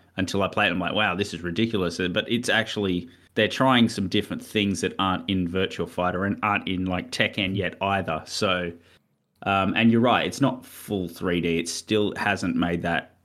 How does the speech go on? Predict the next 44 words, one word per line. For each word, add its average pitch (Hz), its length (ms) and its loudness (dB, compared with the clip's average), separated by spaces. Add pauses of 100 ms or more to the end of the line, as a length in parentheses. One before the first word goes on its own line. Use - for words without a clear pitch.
(180)
you 101 100 0
know, 87 240 -2 (380)
you 104 180 -4
can, 101 300 0 (140)
you 107 100 0
can 107 160 0
do 104 180 2
a, - 20 2
like, 85 220 -2
a 90 60 -2
false, 87 460 -4
like, 78 160 -4
s-, - 180 -14 (420)
a - 40 -2
bit 175 180 2
like 113 220 2
in 95 80 -4
Virtua 98 320 0
Fighter 90 260 0
two, 104 240 2
how 95 120 2
some 92 200 -2
of 92 60 -2
the 90 40 0
characters 90 440 -2
had 87 240 -4
that 87 240 -2 (560)
sort 101 220 0
of, 90 160 0
um, 87 240 2
ability 92 440 0
to 87 100 -2
sidestep. 101 720 -2 (560)
But, 92 160 0
uh, 87 220 2
every 98 260 0
character 90 360 -2
can 90 160 -4
do 90 140 0
it 87 60 0
in 85 100 0
this, 82 220 -2
and 87 120 -2
that - 160 -6